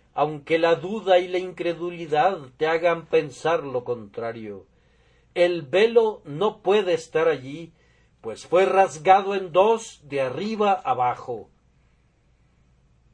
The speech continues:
Mi tiempo se ha escabullido y no tendré espacio para hablar como hubiera querido hacerlo sobre el último punto, cómo ejercitamos esta gracia.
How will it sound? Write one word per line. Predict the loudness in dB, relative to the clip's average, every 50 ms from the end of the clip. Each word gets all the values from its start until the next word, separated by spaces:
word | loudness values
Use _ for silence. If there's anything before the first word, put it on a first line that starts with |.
| _ _ _ _ _ _ _ _ _ _ _ _ _ _ _
Mi | -18 -16 -14 -14
tiempo | -10 -2 2 2 2 2 2 0 -2 -2 -2
se | 0 0 0
ha | 0
escabullido | 0 -2 -2 0 0 0 -2 -4 -12 -12 -12 -8 -2 2 2 2 2 0 -2 _ _ _ _ _ _
y | -14 -4
no | 0 2 2 2
tendré | 2 0 0 0 0 0 0
espacio | 0 0 -4 0 4 4 4 4 2 -4 -6 -2 -2 0 0
para | 2 2 2 2
hablar | 2 0 2 2 2 2 0 -2 -4
como | -6 -8 -6 -8
hubiera | -10 -8 -4 0 0 0 0 0
querido | -2 -6 -8 -8 -10 -8 -2 -2 -2
hacerlo | -2 0 2 4 4 4 2 0 -4 -4 -4 -4 -8 _ _ _ _ _
sobre | -20 -12 -8 -6 -6 -4 -6 -6
el | -6 -6
último | -6 -8 -8 -10 -14 -16 -6 -2 0 0 0 0
punto, | -2 -4 -4 -4 -8 -10 -6 -4 -4 -2 -4 -6 _ _ _ _ _ _ _ _ _ _ _ _ _ _
cómo | 2 4 4 4 4 4 2 0
ejercitamos | 0 -2 -4 -4 -4 -4 -8 -16 -14 -8 0 2 4 4 4 2 -4 -8 -6 -4
esta | -4 -4 -4 -6 -8 -6 -4 -4
gracia. | -2 0 0 0 -2 -4 -8 -12 -12 -12 -14